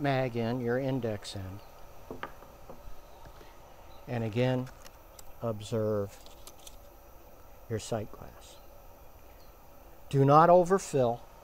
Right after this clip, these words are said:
because that will cause additional pressure in this chamber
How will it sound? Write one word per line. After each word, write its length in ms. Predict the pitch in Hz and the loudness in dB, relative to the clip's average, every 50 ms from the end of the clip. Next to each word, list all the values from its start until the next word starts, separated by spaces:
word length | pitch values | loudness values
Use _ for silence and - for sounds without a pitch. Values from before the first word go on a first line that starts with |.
| - - - - - - - | -20 -20 -20 -20 -20 -18 -12
because 340 | - 117 - - 117 113 - | -10 -8 -4 -4 -4 -2 0
that 180 | - 131 - 139 | 0 0 0 -2
will 120 | 139 123 - | -4 -6 -6
cause 500 | - - 127 120 117 117 113 - - - - - | -2 0 2 2 2 2 0 -4 -8 -12 -12 -10
additional 460 | 117 - 123 127 120 - - 135 135 | -6 -2 -2 -2 -2 -2 -2 -4 -4
pressure 480 | - - 143 135 123 - - 131 120 | 0 2 2 2 2 0 -2 -2 -2
in 220 | - 139 123 120 120 | -2 -2 -2 -2 -2
this 180 | 123 120 - | -2 -4 -6
chamber 440 | - - - 120 113 113 104 107 104 | -6 -6 -6 -4 -4 -4 -4 -6 -8